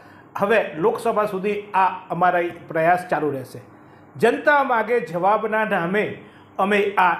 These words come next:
જે અમારી સિરીઝ છે એનો આજે ત્રીજો ભાગ છે. પહેલા બે ભાગમાં કોંગ્રેસી નેતાઓ અંગેની આપણે ચર્ચા કરી હતી, પરંતુ હવે મારે આજે ચર્ચા કરવી છે કે કેમ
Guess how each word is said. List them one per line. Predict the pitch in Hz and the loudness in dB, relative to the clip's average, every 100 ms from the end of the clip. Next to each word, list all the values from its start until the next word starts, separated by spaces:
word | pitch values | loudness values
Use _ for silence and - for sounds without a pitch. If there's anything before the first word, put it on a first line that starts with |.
| 165 | -4
જે | 180 185 | -4 -2
અમારી | 175 185 185 | 0 0 -2
સિરીઝ | 185 214 208 | -4 -4 -2
છે | 233 240 | -2 -2
એનો | 185 175 180 | -2 -2 -2
આજે | 175 160 | -2 -4
ત્રીજો | 165 165 165 143 | -4 -4 -4 -4
ભાગ | 131 120 - | -6 -14 -18
છે. | - - - - | -20 -20 -20 -2
પહેલા | 208 269 294 | 2 4 4
બે | 269 175 | 0 0
ભાગમાં | 190 185 202 220 175 - | -2 -2 0 0 0 -2
કોંગ્રેસી | 180 180 226 226 220 185 | -2 0 0 0 -4 -4
નેતાઓ | 180 185 190 202 | 0 2 2 0
અંગેની | 170 170 175 180 | -2 -4 -4 -4
આપણે | 160 165 175 | -6 -6 -4
ચર્ચા | 170 170 180 | -4 -2 -2
કરી | 196 208 | -2 -2
હતી, | 220 254 208 | -4 -6 -4
પરંતુ | 196 196 - | -6 -6 -6
હવે | 160 202 | -4 0
મારે | 185 190 - | 0 0 -2
આજે | 147 196 | -4 -4
ચર્ચા | 185 180 208 180 | -2 -2 -2 -2
કરવી | 160 208 208 | -4 -6 -4
છે | 151 - - - - - | -6 -8 -20 -20 -20 -10
કે | 165 247 | -6 0
કેમ | 277 | 0